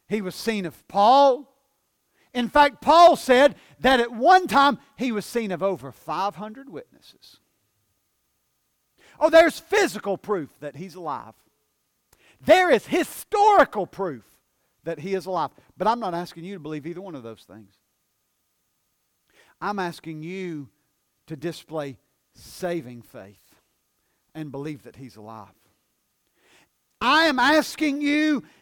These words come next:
do you believe in your heart that Jesus died, was buried,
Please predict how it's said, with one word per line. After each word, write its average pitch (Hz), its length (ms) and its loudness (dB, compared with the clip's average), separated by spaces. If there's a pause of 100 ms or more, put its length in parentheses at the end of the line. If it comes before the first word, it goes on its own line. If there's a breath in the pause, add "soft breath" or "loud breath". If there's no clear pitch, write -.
do 254 140 -2
you 226 300 -2
believe 247 800 2 (300 soft breath)
in 359 520 0
your 330 460 6 (200)
heart 160 600 -2 (1160)
that - 180 -20
Jesus 202 600 -10
died, 123 540 -12 (640)
was 131 220 -14
buried, 113 560 -14